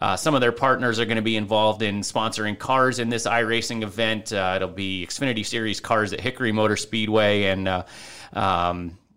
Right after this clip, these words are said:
it, it's all for charity as well. Uh, entry fees for the drivers, and there will also be, uh, opportunities for fans who tune in on Podium Esports, uh, to watch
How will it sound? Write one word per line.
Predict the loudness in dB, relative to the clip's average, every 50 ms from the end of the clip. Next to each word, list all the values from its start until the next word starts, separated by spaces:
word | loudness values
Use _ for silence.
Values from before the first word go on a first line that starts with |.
| _ _ _
it, | -6 -4 -4 -2 -2
it's | -2 0 2
all | 4 2 2
for | 2 0 -2
charity | -2 0 2 2 4 4 2 2 0 -2 -4 -4
as | -4 -4 -2 0
well. | 2 2 4 4 4 2 2 0 0
Uh, | 0 2 2 2 2
entry | 0 -2 -2 -2 -4
fees | -2 -2 -4 -4 -2
for | -2 -2
the | -2
drivers, | 2 2 2 4 4 2 2 2 0 0 -2 -6 -8
and | -6 -2 -2 -2 0 0
there | 2 2 2 2
will | 2 2 2
also | 2 2 2 0 0 -2 -2 -2
be, | -2 -4 -4 -4 -2 -2 -2 -2 0
uh, | 0 0
opportunities | 0 2 0 0 -2 -2 -4 -4 -2 -2 -2 -2 -4 -4
for | -6 -4 -2 0 2 2 2 0 -2
fans | -2 -2 0 0 0 0 0 -2
who | -4 -6
tune | -6 -4 -4 -4 -2 -2 -2
in | 0 0 0 0 -2 -2
on | -2 -2 -2 -2
Podium | 0 0 0 0 0 -2 -4 -4
Esports, | -4 -4 -6 -6 -4 -2 0 2 2 2 0 -4 -8 -10 -12 -20 -20 -20 -20 -20 -16 -6
uh, | -2 0 2 2 2 2 0 -2 -4 -6
to | -6 -4 -2 0 0 0 0 -2 -4 -6 -8
watch | -4 0 2 4 4 4 2 0 -2 -2 -2 -4